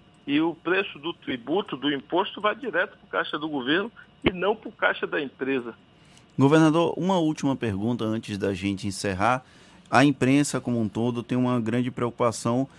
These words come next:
Speaker 2: pela figura do político gestor, no caso o senhor governador do estado. Mas nós tivemos três casos já confirmados de governadores que contraíram a covid dezenove. O caso do Wilson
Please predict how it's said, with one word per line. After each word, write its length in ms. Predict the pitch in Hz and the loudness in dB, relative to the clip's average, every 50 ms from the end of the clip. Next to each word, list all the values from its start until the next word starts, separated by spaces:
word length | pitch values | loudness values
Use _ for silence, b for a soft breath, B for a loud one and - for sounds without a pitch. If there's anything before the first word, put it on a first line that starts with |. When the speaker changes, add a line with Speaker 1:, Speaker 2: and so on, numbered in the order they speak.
| b b b _ | b b b _
Speaker 2:
pela 180 | 131 135 143 135 | 2 2 2 2
figura 500 | - 139 127 110 117 131 135 135 143 135 | 2 -2 -4 -2 0 0 2 4 4 2
do 560 | 123 117 110 123 123 127 131 135 135 131 127 - - - | 2 -2 -2 -2 0 0 0 0 0 -2 -4 -8 -10 -4
político 720 | - 120 117 113 120 131 147 147 - - - - 123 123 | -2 0 0 2 2 2 2 2 0 -6 -4 -2 -2 0
gestor, 760 | 110 110 139 151 156 139 - - - 123 117 117 110 95 90 | 0 0 2 2 2 0 -2 -2 0 2 2 2 2 0 -2
no 140 | 90 101 101 | -4 -4 -2
caso 360 | - 117 113 113 113 110 113 | 2 2 4 4 4 2 -4
o 40 | 107 | -8
senhor 280 | - - 120 117 113 110 | -6 -4 -2 -2 -2 -2
governador 520 | 120 117 110 117 117 120 117 104 110 117 | -2 -2 0 0 0 0 0 -2 -2 -2
do 120 | 113 127 | -2 -2
estado. 480 | 139 - - - 110 104 101 87 87 - b b b b b b b b | -4 -2 2 4 6 6 6 4 0 -8 b b b b b b b b
Mas 360 | 120 131 143 156 165 160 143 | 4 6 6 6 6 4 2
nós 200 | 156 160 156 - | 2 0 0 0
tivemos 500 | - 156 135 139 143 143 139 135 - - | -2 0 2 2 4 4 2 0 -2 -2
três 360 | - 147 143 156 165 147 - | 0 2 2 2 2 0 -4
casos 500 | - - 123 120 127 131 120 120 120 107 | -2 2 4 6 6 4 4 0 -4 -2
já 240 | 101 107 107 110 113 | 2 4 4 4 4
confirmados 880 | - - 107 - - 117 104 104 107 110 120 131 123 123 123 113 110 127 | 2 -2 -6 -4 -4 -4 0 2 4 6 6 4 4 0 -4 -4 -6 -10
de 200 | 151 - 135 139 | -6 -2 -2 0
governadores 800 | 131 139 131 127 131 127 127 123 107 110 117 127 123 127 - | 0 0 0 0 0 2 0 0 0 0 0 0 0 -2 -6
que 160 | - - 143 139 | -4 -4 -4 -2
contraíram 760 | - 143 147 143 147 147 139 123 120 120 127 127 135 135 - | 0 0 0 0 0 0 0 2 2 0 0 0 0 -2 -2
a 260 | - 117 120 123 131 | 0 2 2 2 2
covid 420 | 131 - 131 123 113 120 117 113 120 | 2 0 -2 -2 -2 -2 -4 -4 -2
dezenove. 680 | 113 127 127 123 147 139 127 123 123 123 117 107 98 | -2 -2 0 0 2 2 4 6 6 6 6 4 2
O 60 | 101 101 | -2 -4
caso 320 | - - 107 107 104 104 | 2 2 2 2 2 0
do 200 | 101 113 110 110 | -2 -2 -2 0
Wilson 440 | 110 120 123 123 - 127 123 117 | 0 0 -2 -2 0 0 0 0